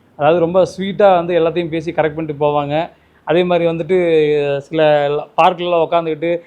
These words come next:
லவர்ஸ் கூட இருக்கிறப்ப வந்துட்டு, "நான் உங்களுக்கு இதை பண்றேன், அதை பண்றேன், ஆஃபர் பண்றேன், நீங்க என் கூட வந்துருங்க, அவனை விட்டு போயிடுங்க", இந்த மாதிரிலாம் சேட்டையெல்லாம் பண்ணி பயங்கரமா அடி வாங்கக்கூடிய ஆளுங்களாம் இவங்களும் இருப்பாங்க. இது ரசிக்கும்படியான சேட்டை தான். சில நேரத்துல வந்துட்டு இவங்களுக்கே பிக்கப் ஆகி போயிடும். "என்னடா சேட்டை பண்ற, இவனுக்கே பிக்கப் பண்ணலன்னு" சொல்லி போட்டு பிக்கப் பண்ணிட்டு போறவங்க ஆளுங்களாவும்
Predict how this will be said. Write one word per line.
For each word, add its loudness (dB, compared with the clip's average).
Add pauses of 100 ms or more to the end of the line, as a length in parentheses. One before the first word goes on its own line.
(220)
லவர்ஸ் 4
கூட -2
இருக்கிறப்ப 0
வந்துட்டு, -2 (200)
"நான் -2
உங்களுக்கு -6
இதை 2
பண்றேன், 0
அதை 0
பண்றேன், -2 (320)
ஆஃபர் 2
பண்றேன், -4
நீங்க -6
என் -2
கூட 4
வந்துருங்க, -4
அவனை -2
விட்டு -6
போயிடுங்க", 0
இந்த -8
மாதிரிலாம் -4
சேட்டையெல்லாம் -2
பண்ணி -8 (380)
பயங்கரமா 0
அடி -2
வாங்கக்கூடிய -2
ஆளுங்களாம் -2
இவங்களும் -2
இருப்பாங்க. -6 (500)
இது 4
ரசிக்கும்படியான 0
சேட்டை -2
தான். -2
சில -4
நேரத்துல 0
வந்துட்டு -4
இவங்களுக்கே -2
பிக்கப் -4
ஆகி 2
போயிடும். -4
"என்னடா -2
சேட்டை 0
பண்ற, -4
இவனுக்கே -4
பிக்கப் -4
பண்ணலன்னு" -4
சொல்லி -8
போட்டு -2
பிக்கப் -6
பண்ணிட்டு -8
போறவங்க -4
ஆளுங்களாவும் -2